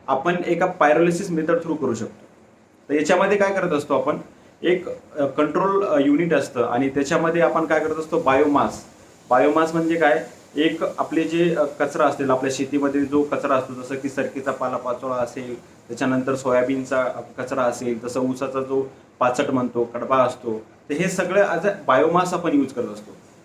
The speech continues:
मित्रांनो, जर तुम्ही बघितलं, शेतकरी काय करतो, ह्या ज्या गोष्टी आहेत, जे अवांतर आपला जो कचरा आहे तो जाळून टाकतो आणि याच्यामधून काय भेटतं आपल्याला? शेतकऱ्याला जर तुम्ही बघितलं,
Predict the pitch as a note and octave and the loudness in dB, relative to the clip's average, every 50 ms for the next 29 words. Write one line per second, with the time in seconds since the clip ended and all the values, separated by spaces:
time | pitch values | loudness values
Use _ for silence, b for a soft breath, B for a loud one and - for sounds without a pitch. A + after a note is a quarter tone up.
0 | _ - C#3 C#3+ E3+ F3 F3 F#3 F3+ F#3 F3 - F#3 F3 F3+ F3 D#3+ D3 C#3+ D#3+ | _ -2 0 2 4 4 4 4 2 0 0 0 0 0 0 2 2 2 2 2
1 | D3+ D#3 D#3+ D3 C#3 - - - - - D3+ D3 - - F3 E3+ E3+ E3+ E3+ E3 | 0 2 2 2 2 2 0 -4 -4 -4 -4 -4 -2 0 0 2 2 4 4 4
2 | D3+ D3 C#3+ C3+ - C#3 C3 C3+ - - - - - - - - C3 C3+ D3 D#3 | 4 2 2 0 0 -4 -4 -4 -6 -12 -20 -20 -20 -20 -14 -4 2 4 6 6
3 | E3+ E3+ E3+ F3 F3 E3 D#3+ D3+ D3+ - - D#3+ C#3+ C3+ C3 C#3 C#3+ C#3 C#3 C#3 | 6 4 4 4 2 2 2 2 0 0 2 2 4 4 4 4 4 4 4 4
4 | D3 D3+ D3 - D#3 D3 C#3+ D3 D3+ D3 D3+ D3+ - C3+ C3 - D#3+ D3+ C#3+ C3 | 4 2 2 4 4 4 4 4 2 0 -2 -2 -2 -2 -4 -2 0 2 2 2
5 | A#2 A2 A2 - C3 B2+ A#2+ A#2+ A#2+ A#2+ A#2+ A2 G#2 G2+ - - - - - - | 2 0 -2 -4 -4 0 2 4 4 4 2 0 -2 -4 -4 -6 -14 -20 -20 -20
6 | - _ _ - B2+ C#3 C#3+ C#3+ C#3+ F3+ F3 F3 F3 F3 F3 F3+ F3 F3 F3+ F3+ | -20 _ _ -4 0 2 4 4 4 2 2 2 2 2 2 2 4 4 4 4
7 | D3 C3 - - B2+ A#2+ - A#2 A2+ A#2 - - D3 C#3 - - E3+ E3+ E3 E3+ | 2 0 0 0 0 0 0 0 0 0 0 0 -2 -4 -2 -2 0 2 4 4
8 | E3+ E3+ E3+ E3+ E3+ E3 E3 D#3 D#3 C#3+ C#3 D3 C#3+ D3 D3 C3+ | 4 4 4 2 2 -2 -2 0 0 0 0 -2 -2 -2 0 -2